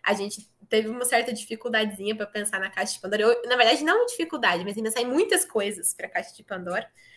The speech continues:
E eu fiquei, me, eu tive, né? E eu fiquei pensando, é, quanto que, na maior parte das vezes, os filmes têm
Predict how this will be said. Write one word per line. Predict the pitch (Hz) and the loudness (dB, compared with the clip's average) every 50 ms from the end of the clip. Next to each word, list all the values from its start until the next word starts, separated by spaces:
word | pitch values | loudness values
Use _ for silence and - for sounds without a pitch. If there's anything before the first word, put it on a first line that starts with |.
| - _ _ _ _ _ _ _ _ _ _ _ _ _ _ _ _ _ _ _ - | -20 _ _ _ _ _ _ _ _ _ _ _ _ _ _ _ _ _ _ _ -4
E | 240 254 | 4 6
eu | 254 277 - | 6 6 6
fiquei, | - - - 330 311 311 311 - | 4 2 0 0 0 0 -4 -6
me, | - 277 285 - - | -6 -6 -6 -2 0
eu | 220 247 359 | 2 2 2
tive, | 359 - - 175 - 170 | 2 0 -4 -6 -6 -4
né? | 165 180 202 | -4 -2 0
E | 214 | 0
eu | 214 | -2
fiquei | 226 - - 302 302 | -2 -2 -4 -4 -4
pensando, | - 294 262 254 254 - - 208 175 165 165 160 160 - - _ | -2 -4 0 0 0 2 2 0 -2 -4 -6 -8 -10 -12 -14 _
é, | - 208 208 214 214 214 214 208 202 208 - - - _ | -4 -2 0 2 2 2 2 2 0 -2 -4 -10 -14 _
quanto | - 359 466 523 508 494 480 - | 0 0 2 2 0 -2 -6 0
que, | - 359 359 359 381 370 381 254 | 2 4 4 4 4 4 2 2
na | 302 285 | 2 2
maior | 277 269 - 180 185 381 370 | 2 2 2 2 2 2 4
parte | - 269 240 233 - | 4 2 2 2 -2
das | 180 190 190 190 | -6 -6 -6 -4
vezes, | 208 233 247 240 226 202 185 202 220 220 | -2 0 0 0 0 -2 -4 -4 -4 -4
os | - | -4
filmes | - 262 262 269 277 - - | -4 -8 -6 -4 -2 -2 -2
têm | - - 247 233 240 262 285 320 330 | -2 -2 0 0 0 -2 -2 -2 -4